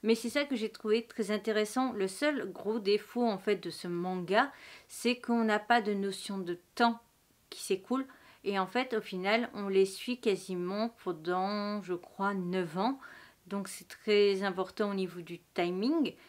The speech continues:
du temps entre eux. Et moi, au tout début, en fait, c'est un gros défaut.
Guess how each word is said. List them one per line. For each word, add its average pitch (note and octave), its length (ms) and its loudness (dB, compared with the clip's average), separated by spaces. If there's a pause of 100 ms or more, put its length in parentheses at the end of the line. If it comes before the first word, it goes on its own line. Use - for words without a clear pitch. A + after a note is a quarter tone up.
(160)
du F3 180 -4
temps G#3+ 440 -2
entre F3+ 400 -4
eux. E4 180 0
Et G3+ 240 4
moi, G#3 380 2
au - 20 0
tout F#3+ 200 -6
début, F3 360 2
en G#3+ 100 2
fait, A3+ 280 0
c'est - 260 -4
un E3+ 160 -2
gros G3 200 -4
défaut. G3 420 0